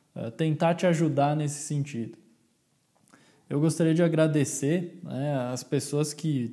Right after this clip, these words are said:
têm acompanhado, ah, o, o, os episódios aqui. Eu verifiquei que a gente tem ouvintes aí lá nos Estados Unidos, em dois estados.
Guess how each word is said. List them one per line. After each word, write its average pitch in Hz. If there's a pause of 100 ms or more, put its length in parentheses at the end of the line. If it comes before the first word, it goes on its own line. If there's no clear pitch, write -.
têm 143
acompanhado, 147 (640)
ah, 107 (440)
o, 127
o, 123
os 123
episódios 139
aqui. 139 (380)
Eu 147
verifiquei 156
que 160
a 151
gente 147
tem 147
ouvintes 135
aí 135 (420)
lá 131
nos 175
Estados 151
Unidos, 151
em 143
dois 165
estados. 156